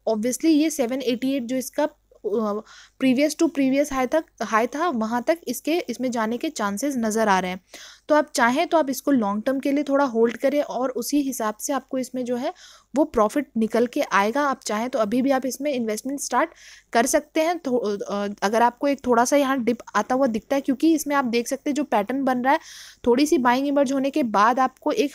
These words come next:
हल्की सी प्रॉफिट बुकिंग दिखती है, फिर ये जिगजैग के फॉर्म में चलता हुआ नज़र आ रहा है। तो आपको अगर आने वाले टाइम में थोड़ा सा इसमें एक डिप दिखता है, वहाँ पे आप लें या फिर वहाँ पे आप इन्वेस्ट करें और फिर थोड़ा टाइम तक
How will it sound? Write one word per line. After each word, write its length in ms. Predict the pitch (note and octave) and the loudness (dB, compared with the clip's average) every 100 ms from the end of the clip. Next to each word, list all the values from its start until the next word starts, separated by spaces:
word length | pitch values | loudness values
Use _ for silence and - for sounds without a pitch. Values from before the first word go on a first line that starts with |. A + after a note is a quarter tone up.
| - | -4
हल्की 220 | A3 C#4 | -2 0
सी 100 | D4 | -2
प्रॉफिट 320 | - A#3+ B3 | -2 -4 -2
बुकिंग 320 | A#3+ B3 C4+ | -4 -4 -4
दिखती 280 | B3+ B3+ - | -4 -4 -2
है, 80 | D#4+ | -2
फिर 300 | D#4 D#4+ F#4+ - _ | 0 -2 -2 -6 _
ये 180 | G#3+ D4+ | 0 0
जिगजैग 460 | A#3 A#3 G#3+ C4 C4 - | 2 0 2 0 0 -2
के 100 | G4 - - - - - | -4 -4 -18 -20 -20 -4
फॉर्म 220 | C4+ C4 | 0 0
में 100 | E4+ | 0
चलता 300 | D4+ A#3+ C4 | 2 2 2
हुआ 120 | D4 | 2
नज़र 300 | C#4 A3+ A3 | 0 2 4
आ 100 | G3+ | 4
रहा 60 | G3 | 2
है। 60 | |
तो 120 | G#3 | -2
आपको 360 | - G#3+ A3 D4 | 0 -2 0 0
अगर 200 | D4 D4 - | 2 0 0
आने 220 | A3 C4 | -4 -2
वाले 220 | C#4 C#4 | 0 0
टाइम 220 | C4+ C4 | 0 -2
में 100 | C#4 | -2
थोड़ा 280 | C4+ B3 B3+ | -4 0 0
सा 100 | C#4 | 2
इसमें 260 | C#4+ D4 D4 | -2 0 -2
एक 180 | D4 - - | -2 -8 -6
डिप 280 | G3+ A3+ A#3 | -2 -2 -2
दिखता 280 | B3+ C4 - | -4 -2 2
है, 60 | D#4 | 2
वहाँ 280 | B3+ A#3+ B3 | 2 -2 2
पे 60 | |
आप 160 | D4 D4 | 2 2
लें 260 | A#3+ A#3 F#4+ - - - _ | 0 0 -2 -6 -20 -20 _
या 80 | B3 | -2
फिर 140 | B3 | 0
वहाँ 220 | B3+ A#3+ B3 | 0 2 2
पे 60 | |
आप 100 | D4+ D4 | 2 0
इन्वेस्ट 400 | A#3+ A#3+ C4 - | -4 0 0 2
करें 160 | D#4 A3+ | 2 4
और 200 | B3+ C4 | 2 0
फिर 200 | - D#4 | -2 -2
थोड़ा 280 | C#4+ C4+ | 0 2
टाइम 260 | C4+ C#4 C4+ | 2 0 0
तक 140 | D4+ | -2